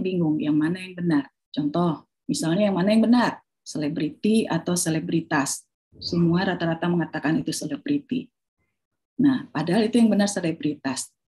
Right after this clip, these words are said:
Akhirnya saya berikan kebanggaan kepada mereka, kalian harus belajar bahasa Indonesia. Karena kenapa?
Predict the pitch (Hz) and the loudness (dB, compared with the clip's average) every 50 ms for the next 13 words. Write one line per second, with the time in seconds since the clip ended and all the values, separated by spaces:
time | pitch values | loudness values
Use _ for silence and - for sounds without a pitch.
0 | - - - 156 151 175 190 208 226 - - 160 151 160 185 180 175 - _ _ | -20 -12 -8 -6 -2 0 2 2 2 2 0 0 0 0 0 -2 -4 -8 _ _
1 | - - 165 170 - - - 185 185 190 190 - - - _ _ _ _ _ _ | -6 -4 -2 -4 -4 -4 -2 -2 -2 0 -2 -4 -6 -8 _ _ _ _ _ _
2 | - 170 165 - 151 160 160 151 - 160 165 160 - - 156 147 156 147 151 - | -4 -2 0 0 2 0 0 0 0 0 0 0 -2 -4 -4 -2 0 0 0 -2
3 | 147 131 - - 196 233 277 294 - - _ _ _ - - 170 170 170 180 196 | -4 -6 -4 -2 0 2 2 0 -2 -6 _ _ _ -6 -4 -2 -2 0 2 4
4 | 233 247 247 247 - 202 185 190 202 220 240 254 - - 190 175 170 175 180 175 | 6 6 6 4 2 -6 -6 -6 -2 -2 -2 -2 -2 -2 -4 -4 -4 -4 -4 -6
5 | - 175 165 165 156 147 160 156 151 156 143 - - 143 127 - - _ _ _ | -4 -4 -4 -2 0 0 2 2 2 0 0 0 -2 -2 -2 -4 -6 _ _ _
6 | _ _ - - - 214 226 - - 220 220 226 226 - 170 160 156 - | _ _ -6 -4 -2 -2 0 0 0 0 0 -2 -2 -4 -4 -4 -6 -8